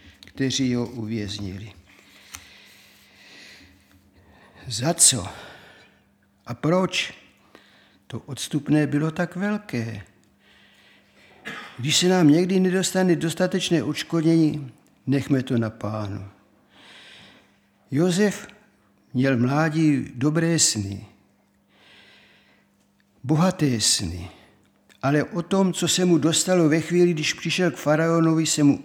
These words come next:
nikdy ani nezdálo. Přišel do Egypta jako žebrák a od faraona odchází jako ten největší boháč.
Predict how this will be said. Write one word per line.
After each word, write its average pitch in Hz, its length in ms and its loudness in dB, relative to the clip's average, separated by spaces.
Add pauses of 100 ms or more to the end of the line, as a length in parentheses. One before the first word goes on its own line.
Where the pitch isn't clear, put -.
(140)
nikdy 147 500 2
ani 131 240 0
nezdálo. 110 640 -4 (1400)
Přišel 202 440 2
do 175 140 -2
Egypta 165 440 -4
jako 156 320 -2
žebrák 135 800 -2 (880)
a 101 100 -8
od 107 220 -6
faraona 147 560 0
odchází 127 580 -4
jako 123 240 -2
ten 101 220 -4
největší 131 540 -2
boháč. 92 680 -6